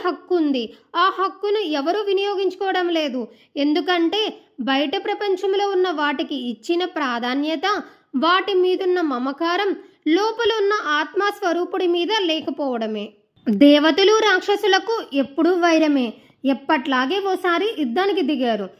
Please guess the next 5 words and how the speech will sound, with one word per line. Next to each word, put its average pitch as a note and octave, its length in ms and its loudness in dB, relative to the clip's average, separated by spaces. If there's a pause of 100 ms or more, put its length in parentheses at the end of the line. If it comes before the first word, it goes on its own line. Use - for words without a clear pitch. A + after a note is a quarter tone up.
(260)
దేవతలు D#4+ 500 2
విజయం D#4 380 0
సాధించి E4+ 760 2 (220)
విజయ C#4 360 4 (100)
గర్వంతో E4 440 0